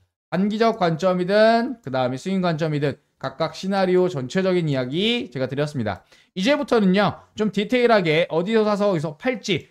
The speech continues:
그리고 손절가는 어떻게 잡아야 될지, 이런 부분들 세부적인 이 가격 전략, 결국 주식을 하는 목적은 아무리 좋아도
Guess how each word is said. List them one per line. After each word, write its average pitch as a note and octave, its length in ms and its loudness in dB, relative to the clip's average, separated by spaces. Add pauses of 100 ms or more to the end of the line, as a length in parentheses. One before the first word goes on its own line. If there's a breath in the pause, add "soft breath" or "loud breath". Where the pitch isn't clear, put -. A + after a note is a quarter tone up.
그리고 D3+ 120 -8
손절가는 F#3 460 -2
어떻게 D#3 180 -4
잡아야 D#3 300 2
될지, D3 480 -2 (160 loud breath)
이런 A3 260 4
부분들 F3+ 720 2 (160)
세부적인 B3+ 760 0
이 F#3 300 -4
가격 A3 420 -2
전략, E3+ 460 2 (320)
결국 A#3 400 2
주식을 G#3 300 0
하는 G#3+ 220 4
목적은 G#3 760 4
아무리 E3 280 -2
좋아도 D3+ 600 0